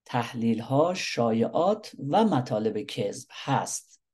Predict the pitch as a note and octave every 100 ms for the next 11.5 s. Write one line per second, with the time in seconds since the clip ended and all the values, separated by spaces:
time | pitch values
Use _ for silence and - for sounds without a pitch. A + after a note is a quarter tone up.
0 | _ _ _ C3+ D3 C3 D3+ G3+ B3+ A#3+
1 | A#3 A3 - A2 - - - G#3+ A3+ D#3+
2 | C#3 C#3 C3+ A3+ - G#3+ C#3+ - A#2+ -
3 | C#3+ D#3+ D#3+ E3 _ _ _ - A#2 A2+
4 | A2+ - A2 A2 - - - - G2+ A2+
5 | A2+ - A2+ A2 - F2+ - - - -
6 | _ _ _ _ _ _ _ _ _ _
7 | _ _ _ _ _ _ _ _ D#3+ D#3
8 | - F3 F3 F3+ F3+ G3 G#3 C4+ B3 A#3+
9 | A#3+ - _ _ _ - - D#3+ F#3 A#3
10 | A3+ A#3 A3+ - D#3 - - D#3 D3+ D3
11 | C#3+ G#3+ A3+ - -